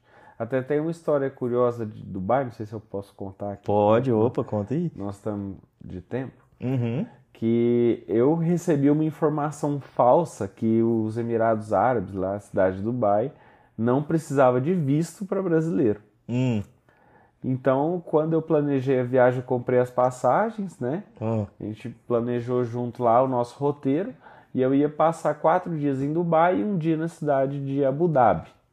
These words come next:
Speaker 2: Sim.
Speaker 1: Que fica uma hora lá de
Speaker 2: Uma horinha.
Speaker 1: carro, né?
Speaker 2: Uhum.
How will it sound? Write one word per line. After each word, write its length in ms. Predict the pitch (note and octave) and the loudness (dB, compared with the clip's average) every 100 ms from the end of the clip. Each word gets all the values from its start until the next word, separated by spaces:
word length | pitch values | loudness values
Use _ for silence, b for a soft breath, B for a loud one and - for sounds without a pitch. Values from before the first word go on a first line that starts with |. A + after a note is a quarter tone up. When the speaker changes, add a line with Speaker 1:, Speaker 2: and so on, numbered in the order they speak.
| _ _ - | _ _ -10
Speaker 2:
Sim. 300 | A2+ G2+ F#2+ | -6 -6 -6
Speaker 1:
Que 140 | A2 | -10
fica 400 | - A2+ A2 B2 | -6 -6 -2 -2
uma 320 | A#2 C3+ C#3 B2 | -2 -4 -2 2
hora 260 | A2 G#2+ | 2 2
lá 240 | G#2 G2 G2 | 2 0 -2
de 60 | - - - G#2 | -8 -20 -12 -4
Speaker 2:
Uma 100 | A2+ | 0
horinha. 200 | A2 F#2 | 2 2
Speaker 1:
carro, 260 | F#2+ D#2+ | 0 -6
né? 200 | E2+ G2+ A2+ | -6 -4 -4
Speaker 2:
Uhum. 160 | A#2 | -6